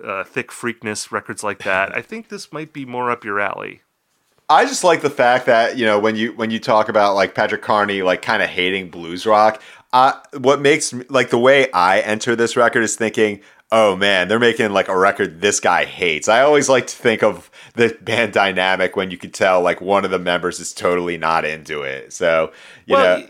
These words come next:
Speaker 1: I mean, the thing, the thing with the Black Keys, and you, you mentioned the White Stripes before. I mean, the, I mean, and this is kind of an,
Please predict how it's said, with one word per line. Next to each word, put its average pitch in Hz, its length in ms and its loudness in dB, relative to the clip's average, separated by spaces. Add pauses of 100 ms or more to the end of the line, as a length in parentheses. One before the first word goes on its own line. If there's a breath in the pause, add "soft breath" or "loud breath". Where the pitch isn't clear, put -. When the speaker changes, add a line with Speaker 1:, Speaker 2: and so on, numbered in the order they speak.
Speaker 1:
I 226 80 0
mean, 262 160 -2
the 277 60 -2
thing, 320 380 -6
the 208 120 -6
thing 311 180 -6
with 320 100 -8
the 285 60 -6
Black 180 260 0
Keys, 156 280 -6
and 151 120 -6
you, 165 160 -2
you 165 140 -8
mentioned 175 300 -4
the 135 40 -4
White 123 180 -2
Stripes 123 320 -4
before. 98 480 -6
I 120 40 -6
mean, 123 120 -6
the, 143 160 -8 (840 loud breath)
I 165 40 0
mean, 185 200 0
and 180 100 0
this 208 140 -2
is 175 80 -6
kind 160 180 -2
of 135 100 -2
an, 135 120 -2